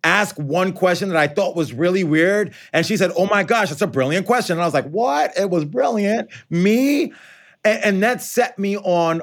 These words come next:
a trajectory towards exploring my scientific self. And why I love being on this podcast is because as a person who's worked with teenagers my entire life, I have insight into parenting teenagers that most folks wouldn't have, right?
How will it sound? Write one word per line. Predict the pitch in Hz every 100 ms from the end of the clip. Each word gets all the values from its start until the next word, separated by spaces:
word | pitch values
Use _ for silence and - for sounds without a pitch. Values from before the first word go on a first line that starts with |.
| 170
a |
trajectory | 165 143 165 196 185
towards | 165 175 156 156 147 143 143
exploring | 151 - 156 151
my | 135
scientific | 156 143 139 170 151
self. | - 104 - _ _ _ - - - - -
And | 196 202
why | 202 254
I |
love | 240 190 185 143
being | 156 165
on | 139 117
this | 135 143
podcast | 156 143 147 165 165 170 - _ _ _ _
is | 185 156
because | 120 165 220 214 165 - -
as | 202 220
a |
person | 247 202 180 170
who's | 180 120
worked | 120 165 165
with | -
teenagers | 175 170 165 147
my | 143
entire | 131 151 131
life, | 139 180 127 117 _ _ _ _ _ -
I |
have | 247 180 -
insight | 185 202 220 202 202
into | 180 160 -
parenting | 160 165 185 180 160
teenagers | 170 170 190 220 202
that | 160
most | 147 170
folks | - 165
wouldn't | 143 131
have, | 165 135 101
right? | 143 175